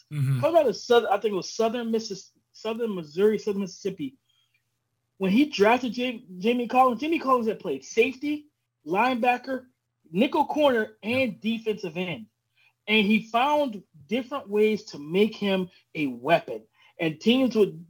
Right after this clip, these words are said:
Speaker 2: I just remember teams would always see that double A gap blitz look with Dante Hightower on one A gap and Jamie Collins in the other. And that's the kind of vibe that a lot of people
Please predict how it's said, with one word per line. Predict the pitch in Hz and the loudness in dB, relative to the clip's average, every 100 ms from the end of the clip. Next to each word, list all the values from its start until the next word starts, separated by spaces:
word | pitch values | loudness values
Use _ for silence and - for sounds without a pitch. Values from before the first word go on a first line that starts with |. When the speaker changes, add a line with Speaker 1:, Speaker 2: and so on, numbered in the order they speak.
| _ 185 | _ -2
Speaker 2:
I | 196 | 0
just | 220 208 | 0 2
remember | 185 214 185 | 4 4 4
teams | 214 214 | 4 2
would | 180 | 4
always | 190 214 202 - | 4 4 2 -4
see | 220 | -4
that | 175 165 160 _ _ _ _ _ _ | -2 -2 -2 _ _ _ _ _ _
double | 196 247 262 240 | 2 4 4 2
A | 269 | 2
gap | 220 240 240 - | 2 2 0 -2
blitz | 180 170 170 285 - 208 | -14 -8 -6 -6 -8 0
look | 202 180 180 | 2 2 -2
with | 180 165 131 | -8 -8 -4
Dante | 165 254 254 254 | 0 0 -2 -4
Hightower | 254 262 - 254 240 233 | 0 0 0 -4 -2 -2
on | 233 | 0
one | 277 254 | -2 -2
A | 220 185 | 2 2
gap | 165 165 165 _ _ - | 2 -2 -2 _ _ -18
and | 135 | -16
Jamie | 127 175 226 233 | -2 2 2 0
Collins | 196 220 220 196 | 2 4 4 -4
in | 196 | -4
the | 185 | -2
other. | 185 143 117 _ _ _ _ | -2 -6 -18 _ _ _ _
And | 190 180 | -6 -4
that's | 220 285 - | -4 -4 -8
the | 233 | -12
kind | 226 233 | -8 -6
of | 180 | -2
vibe | 220 220 202 | 0 0 2
that | 196 170 | 0 0
a | 170 | -6
lot | 175 202 233 | -4 -2 0
of | 220 | -2
people | - 226 208 196 | -8 -2 2 4